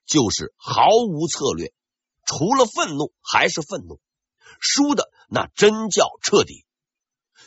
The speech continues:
局势基本上是一边倒，朝廷是魏公公的，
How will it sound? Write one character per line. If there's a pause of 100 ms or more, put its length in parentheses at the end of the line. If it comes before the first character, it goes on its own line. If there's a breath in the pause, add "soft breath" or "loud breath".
局
势 (100)
基
本
上
是
一
边
倒， (800)
朝
廷
是
魏
公
公
的，